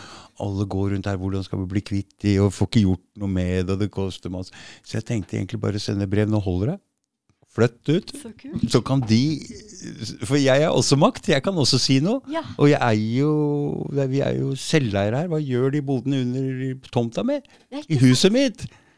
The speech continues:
Speaker 1: Så, så,
Speaker 2: Det er så bra.
Speaker 1: så jeg, det var bare det jeg tenkte, hm, jeg har jo også makt, jeg. Jeg tenker, kunne noe, de bo-, er jo boder i,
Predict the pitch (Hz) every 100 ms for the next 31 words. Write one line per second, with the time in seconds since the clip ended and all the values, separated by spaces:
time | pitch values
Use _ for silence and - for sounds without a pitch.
0 | _ _ _ - - - - - - -
1 | - - - - 160 262 247 226 185 185
2 | 151 - 156 - - - - 120 113 -
3 | 196 190 180 196 208 202 202 190 180 -
4 | 175 175 208 - - - 170 147 175 180
5 | - - 143 - 185 175 - 190 262 262
6 | - - - - - - - - - -
7 | 180 - - 196 139 117 131 156 175 131
8 | 120 120 - - 50 139 151 135 175 147
9 | 98 82 120 131 135 143